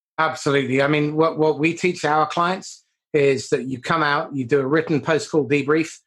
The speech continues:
and then within twenty minutes, you're having a verbal post-call debrief.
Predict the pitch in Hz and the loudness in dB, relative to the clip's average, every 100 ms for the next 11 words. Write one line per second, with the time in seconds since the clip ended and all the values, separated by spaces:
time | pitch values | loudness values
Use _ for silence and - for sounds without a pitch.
0 | _ _ _ - 135 143 139 139 139 143 | _ _ _ -4 0 2 2 0 0 2
1 | 156 151 - 147 147 147 165 180 - 135 | 2 2 -2 -2 0 0 0 -4 -2 -2
2 | 135 135 127 135 160 139 120 139 127 - | 0 -4 -2 0 0 0 -4 -4 -4 -8
3 | 127 127 127 113 107 | -6 -4 -4 -6 -10